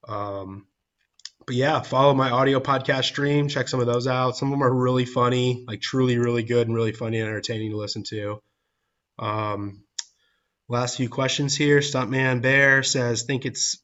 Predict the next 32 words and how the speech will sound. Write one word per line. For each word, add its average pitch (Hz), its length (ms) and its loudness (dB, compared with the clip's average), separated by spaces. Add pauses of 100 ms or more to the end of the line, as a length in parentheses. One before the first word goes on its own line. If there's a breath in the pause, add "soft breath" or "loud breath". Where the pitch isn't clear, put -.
(100)
partly 117 280 -4
genes. 156 540 0
No 123 60 -4
matter 117 220 0
how 101 140 -8
slim 139 360 -2
and 120 80 2
in 113 80 -2
shape 135 280 -2
I 135 160 -2
am, 139 120 -4
I 120 80 -2
have 117 460 -4
<laughs> 135 920 -4 (680 loud breath)
bug 139 520 2
bee 143 280 8
highs." 151 720 2
<laughs> - 20 -4
I 170 840 6 (2000 loud breath)
think 139 200 2
it's 131 100 4
big 127 300 0
thighs, 107 480 -2
what 110 100 -2
you 107 100 -4
meant 107 180 -6
to 110 60 -12
say. 101 380 -10 (220)
Big 135 180 2
thugs, 107 480 -4
big 135 240 -4
thighs 98 480 -6